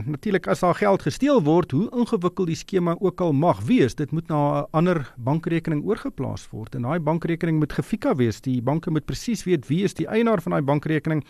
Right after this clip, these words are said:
En ek gaan by Wikus hoor hoekom so min van hierdie diefstalle lei tot suksesvolle vervolgings. Ons gaan nou kyk na die staalbedryf, nadat ArcelorMittal sy langstaalfabriek in Newcastle gesluit het. Ons gaan oor die jongste hoor wat daar aangaan.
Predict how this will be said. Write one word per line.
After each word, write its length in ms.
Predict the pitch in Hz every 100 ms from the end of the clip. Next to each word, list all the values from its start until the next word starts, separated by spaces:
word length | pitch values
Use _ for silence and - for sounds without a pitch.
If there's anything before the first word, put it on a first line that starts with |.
| - - - - - -
En 400 | 277 147 147 147
ek 140 | 147 -
gaan 140 | 160
by 280 | 143 147 143
Wikus 280 | 135 156 -
hoor 180 | 147 127
hoekom 540 | 104 202 - 233 165
so 360 | - - 196 190
min 480 | 139 135 165 127 - - - -
van 580 | - - 185 165 147 110
hierdie 360 | - 127 160 123
diefstalle 580 | 143 - - 151 143 120 -
lei 520 | 147 117 135 135 127 - _
tot 280 | 156 139 - -
suksesvolle 920 | - 127 - - 147 - 143 127 127
vervolgings. 840 | - - 113 - 151 143 143 110 - - - - - - -
Ons 120 | 202
gaan 100 | 240
nou 100 | 233
kyk 220 | 233 220
na 80 | 220
die 100 | 196
staalbedryf, 1000 | - 175 208 247 240 247 233 - - -
nadat 420 | 156 151 170 165 -
ArcelorMittal 640 | 180 - 180 165 202 190
sy 120 | 180
langstaalfabriek 880 | 143 127 180 - 185 170 151 147 165
in 80 | 135
Newcastle 560 | 123 180 214 196 - 190
gesluit 400 | 170 - 196 185
het. 160 | 170
Ons 120 | 123
gaan 120 | - 131
oor 100 | 131
die 140 | 127
jongste 260 | 139 - 143
hoor 180 | 135
wat 100 | 113
daar 160 | 117 160
aangaan. 420 | 185 185 196 180